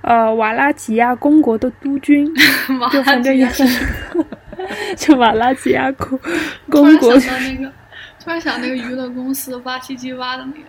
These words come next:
Speaker 2: 你知道吗？
Speaker 1: 嗯，哇唧唧哇，笑死。
Speaker 2: 我服了，这个名字真的。
Speaker 1: <laughs> 然后这个，呃，弗拉德三世他是谁呢？就是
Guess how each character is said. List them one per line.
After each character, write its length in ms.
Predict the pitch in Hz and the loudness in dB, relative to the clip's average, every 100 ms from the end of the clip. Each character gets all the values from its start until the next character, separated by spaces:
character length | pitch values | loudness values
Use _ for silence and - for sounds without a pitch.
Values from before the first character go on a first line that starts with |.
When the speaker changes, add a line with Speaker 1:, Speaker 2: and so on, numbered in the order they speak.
| - | -20
Speaker 2:
你 60 | 240 | -20
知 100 | 262 | -12
道 120 | 302 | -4
吗？ 120 | 285 | -2
Speaker 1:
嗯， 220 | 294 294 | -2 -4
哇 120 | 254 | -6
唧 180 | 254 269 262 | -8 -12 -12
唧 200 | 277 277 | -10 -10
哇， 280 | 277 277 262 - - - - | -10 -12 -16 -20 -20 -20 -20
笑 300 | - 247 247 | -8 -6 -6
死。 260 | - - 269 | -10 -12 -12
Speaker 2:
我 40 | |
服 240 | - 254 | -12 -10
了， 140 | 262 262 | -6 -6
这 160 | 262 | -8
个 100 | 262 | -10
名 300 | 247 233 247 | -12 -12 -12
字 120 | 247 254 | -10 -4
真 200 | 285 269 | -2 -2
的。 80 | 240 277 - - - - _ _ - | -2 -4 -4 -12 -18 -20 _ _ -16
Speaker 1:
<laughs> 160 | 302 311 - 330 - - - | -12 -12 -12 -14 -14 -16 -4
然 140 | 277 | -2
后 180 | 285 330 - - - | 0 0 -2 -14 0
这 140 | 392 | 2
个， 400 | 294 226 - - - _ _ - | 2 0 -2 -8 -12 _ _ -2
呃， 280 | 254 240 240 | 2 2 2
弗 160 | 262 | 0
拉 200 | 277 302 | 2 2
德 140 | 269 254 | 2 0
三 220 | 285 294 | 0 0
世 100 | 285 | -2
他 160 | - 294 | -2 0
是 120 | 294 | 0
谁 260 | - 208 | -2 -6
呢？ 240 | 208 220 294 311 302 | -8 -10 -12 -14 -10
就 160 | - 285 | -4 -4
是 220 | - 240 | -2 -6